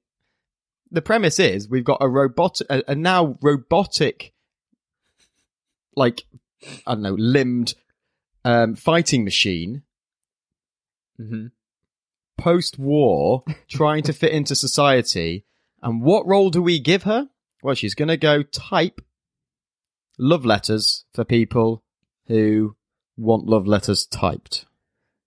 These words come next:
Speaker 2: Because most of the population is illiterate.
Speaker 1: Yeah.
Speaker 2: Yay.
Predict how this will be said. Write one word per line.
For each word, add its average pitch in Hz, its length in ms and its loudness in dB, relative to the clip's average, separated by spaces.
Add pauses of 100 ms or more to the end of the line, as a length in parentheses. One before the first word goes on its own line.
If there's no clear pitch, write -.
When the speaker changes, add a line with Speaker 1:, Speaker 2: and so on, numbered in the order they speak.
(140)
Speaker 2:
Because 98 580 -2 (400)
most 107 300 2
of - 60 -10
the 98 80 -2
population 107 680 0
is 110 100 -2
illiterate. 107 520 -2 (1600)
Speaker 1:
Yeah. 104 360 2
Speaker 2:
Yay. 104 340 -4